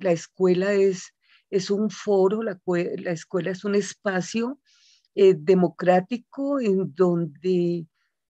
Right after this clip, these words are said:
confluyen diversidades de, de visiones,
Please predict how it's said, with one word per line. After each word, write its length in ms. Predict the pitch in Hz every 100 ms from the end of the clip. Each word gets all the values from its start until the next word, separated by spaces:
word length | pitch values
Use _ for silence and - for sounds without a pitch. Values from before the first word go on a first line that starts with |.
| _
confluyen 1000 | - 202 185 214 220 240 202 254 269 277 202
diversidades 880 | 202 185 180 - 185 165 202 214
de, 260 | 185 208 185
de 220 | 156 196
visiones, 1000 | 180 170 - 214 214 226 262 349 -